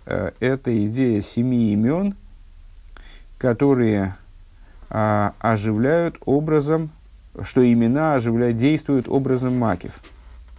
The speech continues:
А, вехен хаюс де ситра ахора, гумеа макив де ливой назака. И, а, жизненность ситра ахора происходит из макифа, ливой назака, вот этого компонента, э, м, благовоний.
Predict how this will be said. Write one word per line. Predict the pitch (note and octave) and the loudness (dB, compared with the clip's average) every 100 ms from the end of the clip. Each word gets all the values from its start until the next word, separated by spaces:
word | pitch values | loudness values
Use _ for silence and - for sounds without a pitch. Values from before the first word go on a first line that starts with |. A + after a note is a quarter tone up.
| - - - - - - - - - - | -20 -20 -20 -20 -20 -20 -20 -20 -20 -12
А, | F#2+ F#2+ F#2+ G2 G#2+ | -6 -2 0 2 2
вехен | A2+ A2+ F3 F3 | 0 0 0 0
хаюс | E3 E3+ C#3 | 0 0 -2
де | |
ситра | B2 D#3 D#3 D3+ | -4 -4 0 0
ахора, | D3+ E3 C#3 G#2+ | 0 0 0 0
гумеа | A2+ A#2 A2+ A2 | 0 0 0 0
макив | A#2+ D3 C#3 A2 | 0 -2 -2 -4
де | G#2+ | -2
ливой | A2 A2 C3+ A#2 | -2 0 0 0
назака. | G2 G2 G2+ F#2 G2 C3+ F#3 - - - - - | 0 -2 -2 -4 -2 -4 -4 -10 -20 -20 -12 -2
И, | C3+ C3 B2+ A#2+ - - - - - - | 0 2 2 -2 -6 -20 -20 -20 -20 -10
а, | - G#2 G#2 | -4 0 0
жизненность | G2+ C#3 C#3 A#2 G#2+ G2+ | 0 0 0 0 -2 -2
ситра | C3+ B2+ C3+ | -4 0 0
ахора | C#3+ A#3 G#3+ F#3 | 0 2 0 2
происходит | A#2+ A2 - E3 C3 - | -2 -2 -2 -2 -2 -4
из | - C3 | -4 -2
макифа, | A#2+ C3+ A#2 - F#2 F#2+ - - - - | 0 0 0 -4 -8 -10 -10 -18 -20 -8
ливой | G#2 A2+ A2+ G#2 | 0 2 2 2
назака, | G2 F#2+ G2 E2+ - - - - | 0 -2 -4 -4 -8 -12 -16 -12
вот | G2 | -8
этого | G2 F#2 F#2 | -4 -4 -4
компонента, | G2 F#2+ G2 G2 F2 | -6 -4 -2 -2 -4
э, | E2 - - F2+ F2 | -8 -6 -6 -6 -4
м, | F#2+ F#2 A2 | -4 -4 -6
благовоний. | G2+ G2+ G2+ D3+ F#3 E3+ | -4 -2 0 0 -4 -8